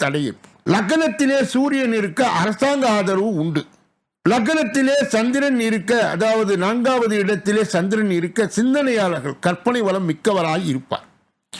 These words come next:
செவ்வாய் இருக்க அறிவியல், பொறியியல், நீதித்துறையிலே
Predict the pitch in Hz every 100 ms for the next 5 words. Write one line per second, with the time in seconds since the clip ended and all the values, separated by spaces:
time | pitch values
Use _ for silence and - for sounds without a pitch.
0 | - - _ - 269 269 311 311 277 240
1 | 220 180 254 247 202 - - 147 196 208
2 | 208 220 170 175 185 190 214 196 - 151
3 | 214 254 240 165 190 180 170 170